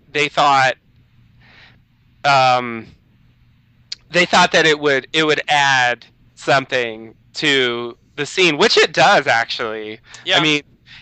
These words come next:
Speaker 1: it was shocking
Speaker 2: It's more
Speaker 1: as shit.
Speaker 2: tragic, you know, she's about to go on
Speaker 1: Exactly.
Speaker 2: her picnic date.
Speaker 1: Exactly. Well, and it's just,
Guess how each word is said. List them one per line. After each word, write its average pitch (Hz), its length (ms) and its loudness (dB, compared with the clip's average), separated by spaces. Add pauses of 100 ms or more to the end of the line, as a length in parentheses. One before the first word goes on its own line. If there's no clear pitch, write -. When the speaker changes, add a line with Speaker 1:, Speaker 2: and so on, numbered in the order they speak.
Speaker 1:
it 196 140 4
was 208 220 4
shocking 190 800 0
Speaker 2:
It's 139 100 -12
more 156 140 0
Speaker 1:
as 202 100 -2
shit. 147 120 0
Speaker 2:
tragic, 127 480 2 (120)
you 135 120 -6
know, 117 160 -2
she's 165 180 -4
about 214 280 2
to 269 60 0
go 240 140 2
on 240 80 0
Speaker 1:
Exactly. 240 60 -2
Speaker 2:
her 233 80 0 (160)
picnic 302 280 -6
date. 143 600 -2 (360)
Speaker 1:
Exactly. 175 580 2
Well, 214 260 4
and 214 160 2
it's 214 140 2
just, 226 240 2